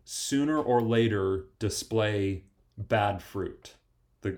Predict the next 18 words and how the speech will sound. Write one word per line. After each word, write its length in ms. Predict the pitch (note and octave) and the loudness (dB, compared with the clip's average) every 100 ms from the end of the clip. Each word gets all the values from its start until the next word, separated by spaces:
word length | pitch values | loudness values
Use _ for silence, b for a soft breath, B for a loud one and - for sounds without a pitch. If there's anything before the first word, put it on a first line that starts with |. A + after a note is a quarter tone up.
| - | -8
the 80 | G2 | -8
kind 320 | - G2+ G2 | -4 -4 -2
that 80 | F#2 | -6
was 120 | E2+ | -8
described 520 | F#2 - F#2+ F#2+ F2+ | -10 -8 -4 -2 -4
in 120 | F2 | -6
verses 320 | F2+ F#2 E2+ | -6 -6 -10
two 260 | - - F2+ | -10 -8 -6
through 280 | - F2+ F2+ _ | -6 -10 -12 _
five. 480 | F#2+ E2 - - - _ b b b - | -8 -8 -12 -18 -20 _ b b b -8
So 160 | A2+ | -2
n-, 160 | A2 A2+ | -2 -2
no 100 | A#2 | 2
matter 240 | A#2 G#2+ G2+ | 2 2 0
how 300 | B2+ C3 C#3 | 2 2 6
well 180 | C#3+ | 4
they 120 | C#3+ D3+ | 4 0
talk, 540 | - C3+ B2+ C3 | -2 2 2 2